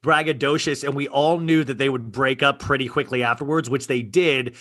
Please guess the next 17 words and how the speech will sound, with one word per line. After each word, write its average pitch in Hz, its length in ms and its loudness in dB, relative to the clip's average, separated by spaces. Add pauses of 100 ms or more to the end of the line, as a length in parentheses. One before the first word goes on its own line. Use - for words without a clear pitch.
(280)
I 170 40 2
mean, 170 120 -2
they're 165 80 0
back 147 240 0
together 135 340 -2
now, 123 460 0
but 147 260 -2
we've 165 200 -2
already 165 280 2
been 123 300 -4
burned, 131 400 -4
so 147 100 -4
we 123 100 -4
don't 123 340 -6
care 120 320 -6
at 117 80 -4
all. 131 380 -4